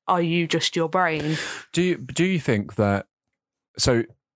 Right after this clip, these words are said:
Speaker 2: if we have to define what time is, I suppose if we're gonna do time travel, you got to define what it is.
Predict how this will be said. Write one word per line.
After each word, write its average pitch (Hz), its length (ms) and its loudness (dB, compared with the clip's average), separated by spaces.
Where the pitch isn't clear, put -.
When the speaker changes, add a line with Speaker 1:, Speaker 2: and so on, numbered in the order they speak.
Speaker 2:
if 123 160 -2
we 156 80 2
have 135 160 0
to 135 80 0
define 113 420 2
what 101 160 0
time 92 340 2
is, 87 160 0
I 98 40 4
suppose 101 240 2
if 98 80 0
we're 107 60 2
gonna 95 120 4
do 92 60 2
time 95 260 2
travel, 90 300 0
you 92 80 2
got 95 80 -2
to - 0 -
define 90 340 2
what 87 120 0
it 90 100 0
is. 90 320 0